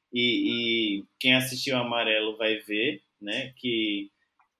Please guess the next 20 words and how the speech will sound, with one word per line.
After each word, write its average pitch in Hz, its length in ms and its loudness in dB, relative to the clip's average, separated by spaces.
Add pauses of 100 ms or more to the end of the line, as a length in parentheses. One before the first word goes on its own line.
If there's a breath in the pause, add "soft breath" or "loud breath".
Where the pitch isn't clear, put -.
(160)
aquela 107 1000 -2
ativista, 123 520 -4
não 123 100 -2
vou 131 160 -2
lembrar 135 320 -2
quem 127 180 -2
é, 107 60 -2
mas 107 160 -4
aquela 117 300 -4
ativista 131 440 -6
fala 147 320 -2
que, 127 160 -8
tipo, 104 400 -8 (440)
é 139 80 -2
foda, 123 340 0
a 110 60 0
gente 127 260 -2
tem 135 400 -2 (100)
vários 131 600 2
ícones 131 760 0